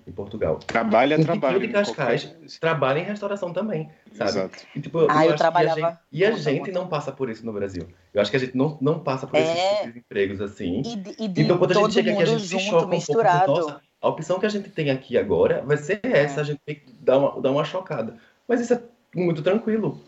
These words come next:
Speaker 1: porque
Speaker 2: Agora
Speaker 1: pessoas de famílias tradicionais aqui trabalham também quando jovem.
Speaker 3: Agora, pra mim foi uma escola chegar aqui, tipo, sair de um emprego que você, entre aspas, é chefia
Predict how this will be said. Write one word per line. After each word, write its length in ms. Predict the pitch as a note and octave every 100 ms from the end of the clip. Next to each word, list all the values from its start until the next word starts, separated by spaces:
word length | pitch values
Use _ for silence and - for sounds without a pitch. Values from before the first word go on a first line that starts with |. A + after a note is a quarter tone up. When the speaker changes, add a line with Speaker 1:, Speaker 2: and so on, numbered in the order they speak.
| _ -
Speaker 1:
porque 260 | D3 D3+
Speaker 2:
Agora 320 | A2+ A#2 C3 A#2+ - _ _ _
Speaker 1:
pessoas 340 | - E3 F#3 F#3
de 120 | F#3 E3+
famílias 380 | G3 E3 F3
tradicionais 480 | F#3 F#3 F#3 E3 C#3
aqui 160 | C#3 F3
trabalham 400 | C#4+ E4 C4+ B3+
também 320 | D4 D4 B3
quando 300 | G#3+ F#3 E3+
jovem. 320 | D3 A#2 B2 - - - -
Speaker 3:
Agora, 300 | E3+ F3 E3
pra 180 | F#3
mim 160 | F3 F3+
foi 180 | G#3 A#3
uma 140 | B3
escola 340 | C#4+ - D#3+ D3+
chegar 360 | - D3 D#3
aqui, 320 | D#3 - D3
tipo, 280 | D3+ G#3+ -
sair 320 | - F#3+ F3
de 120 | D#3 D#3+
um 40 |
emprego 640 | F3 F3 D#3 D3 C#3 G#3+ - _
que 340 | - F#3+ E3 E3+
você, 340 | E3 F3+ F3+
entre 260 | E3 G3 G#3
aspas, 540 | D#3 D3 - C#3 -
é 80 | E3
chefia 640 | E3 G3 G3 D#3+ D#3+ E3+